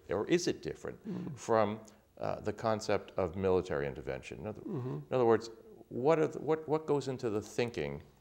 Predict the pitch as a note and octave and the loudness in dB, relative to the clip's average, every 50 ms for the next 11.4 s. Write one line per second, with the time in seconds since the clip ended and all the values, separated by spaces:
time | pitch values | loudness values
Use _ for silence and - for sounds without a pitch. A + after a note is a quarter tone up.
0 | - - G2+ F#2 G#2 A#2+ B2 A#2+ A#2 - - G2 F#2+ - - - _ _ _ _ | -10 -8 -6 0 2 2 2 2 0 -4 -6 -6 -6 -8 -10 -20 _ _ _ _
1 | - G#2+ G#2+ G2+ F#2+ - G#2 G2 F#2 F2 F2 F2 D#2 - - C#2+ - - E2 E2 | -4 -2 -2 -2 0 0 -2 -2 -2 -2 -6 -6 -8 -8 -10 -12 -8 -6 -4 -4
2 | D#2 D2 C#2+ - F2+ D#2+ E2+ E2 - - - - - _ _ - E3+ B2 A2+ A2 | -4 -6 -6 -6 -4 -4 -4 -6 -8 -10 -12 -12 -16 _ _ -6 -2 -2 0 0
3 | G#2 G2+ G2 F2+ E2+ E2+ E2+ E2 - - - F#2 F2+ - - - F2 - - - | -2 -4 -4 -2 0 2 2 2 2 -2 -6 -10 -10 -10 -12 -14 -14 -14 -10 -8
4 | G2 F2 D#2+ D#2+ - F#2 F#2+ F#2+ F#2 F#2+ E2 D#2 F2+ F#2 F#2+ F#2+ G2 - - D2 | -8 -8 -8 -6 -4 -4 -4 -2 -2 -6 -6 -4 -2 0 0 0 0 -2 -6 -8
5 | B1+ B1 - - - _ _ _ _ _ - D#2 F2 E2 D2+ - - F2 - - | -10 -10 -14 -18 -20 _ _ _ _ _ -4 0 0 0 0 -2 -6 -8 -4 -2
6 | G#2+ F2 D2+ C#2+ C#2 C#2 C2+ C2 - - - - - - - - - - _ - | -2 -2 0 -2 -4 -4 -4 -6 -6 -8 -10 -12 -12 -14 -16 -16 -18 -20 _ -10
7 | - A#2 A2 G#2+ G#2 - _ _ _ _ _ - - - - - - - F#3 F#3+ | -8 -8 -8 -8 -12 -16 _ _ _ _ _ -16 -16 -14 -14 -6 2 4 4 6
8 | G3 - - - A#3+ A#3 A#3 - G3+ E3 - - B2 A#2+ A#2 B2 A#2+ - - - | 6 4 6 4 4 4 6 4 4 4 4 4 4 4 4 4 0 0 0 0
9 | A#2+ A2+ A2 A#2 - - - A2+ - - B2+ A#2 A2 - - A#2+ G#2+ - - - | 0 0 -2 -4 0 6 6 6 6 6 2 0 0 2 0 0 0 0 -2 -4
10 | B2+ - - - A#2+ A2 G#2+ - B2 A2+ - - - A2 G#2 G2+ G2 - - - | -4 0 2 2 2 2 4 2 0 0 0 -4 -2 0 0 0 0 0 2 4
11 | A2 A2 - - - - - | 4 4 2 0 -2 -2 -2